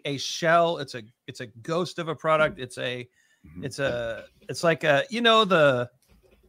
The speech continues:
Speaker 1: the new seltzers that they have in the cans where it's like an essence of cherry with seltzer water.
Speaker 2: Mm-hmm.
Speaker 1: It's like an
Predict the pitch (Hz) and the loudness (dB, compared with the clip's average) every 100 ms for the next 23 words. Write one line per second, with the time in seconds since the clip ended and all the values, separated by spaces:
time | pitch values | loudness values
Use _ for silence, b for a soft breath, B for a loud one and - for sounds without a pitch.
0 | _ 147 160 170 - 170 165 - 170 160 | _ -2 0 0 2 4 2 0 0 2
1 | 160 143 - - 151 151 151 151 147 143 | 0 -4 -10 -6 -4 0 4 4 2 -4
2 | - 151 147 147 135 135 123 135 127 123 | -4 -2 0 -2 -4 -6 -4 -6 -6 -10
3 | _ - 160 - 170 151 151 127 - 156 | _ 0 0 2 -2 -2 -4 -6 -4 0
4 | 147 147 143 139 127 147 143 143 135 135 | 2 2 0 -2 -2 0 -2 -2 0 2
5 | 135 139 135 135 - - 90 92 175 151 | 2 0 -2 -6 -8 -10 -4 -4 -4 -2
6 | 160 160 | -4 -2